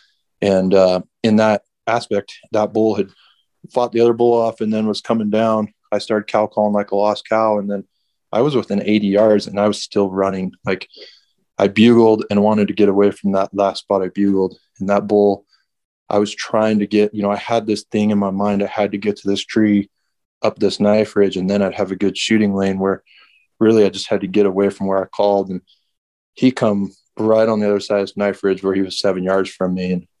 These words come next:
um, <laughs> it's pretty wild. But yeah, I, I think that was maybe a place where just his adrenaline from fighting that other bull really helped me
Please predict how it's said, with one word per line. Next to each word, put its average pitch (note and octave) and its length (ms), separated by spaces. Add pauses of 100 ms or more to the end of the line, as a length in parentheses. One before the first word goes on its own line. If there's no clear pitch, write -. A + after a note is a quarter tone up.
(260)
um, - 260 (120)
<laughs> - 120
it's - 580
pretty A#2 180
wild. G2+ 360 (140)
But G#2 220 (520)
yeah, A2+ 400
I, A2+ 80 (160)
I - 60
think B2 220 (140)
that A2+ 200
was A2 140
maybe A2+ 300
a G2+ 60 (680)
place A2+ 340
where G#2 360 (320)
just G#2+ 220
his A2 240
adrenaline G#2 580
from G3 160
fighting G#3+ 280
that G3+ 140
other G#3 200
bull G#2+ 460
really G#2 240
helped G2+ 280
me A#2 240